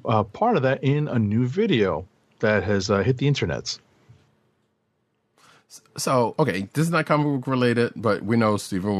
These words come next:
Speaker 2: Amell was, was, uh, Green Arrow. We know this. I'm going to say, as a person who doesn't give a fuck about wrestling, this was actually not a bad show.
Speaker 1: Okay.
Speaker 2: Yeah.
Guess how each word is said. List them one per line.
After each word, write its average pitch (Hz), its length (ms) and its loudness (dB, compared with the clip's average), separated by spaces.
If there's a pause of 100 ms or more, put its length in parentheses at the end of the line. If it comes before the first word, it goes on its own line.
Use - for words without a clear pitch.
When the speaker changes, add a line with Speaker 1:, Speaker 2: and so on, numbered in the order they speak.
Speaker 2:
Amell 95 580 0
was, 95 380 -4
was, 95 320 -8
uh, 92 280 -4
Green 95 200 -4
Arrow. 82 320 -4 (120)
We 87 100 -6
know 87 160 -4
this. 80 240 -10 (440)
I'm 202 260 0
going 233 200 0
to 214 120 -2
say, 98 520 -2 (100)
as 123 160 2
a 139 80 0
person 196 440 0
who 120 240 2
doesn't 110 400 2
give 92 180 0
a 82 260 -4 (280)
fuck 110 420 2
about 82 400 0
wrestling, 78 440 -6 (160)
this 196 120 4
was 170 120 2
actually 147 280 2
not 110 200 2
a 92 40 -2
bad 92 240 0
show. 73 360 -6 (1700)
Speaker 1:
Okay. 233 200 4 (380)
Speaker 2:
Yeah. - 280 -8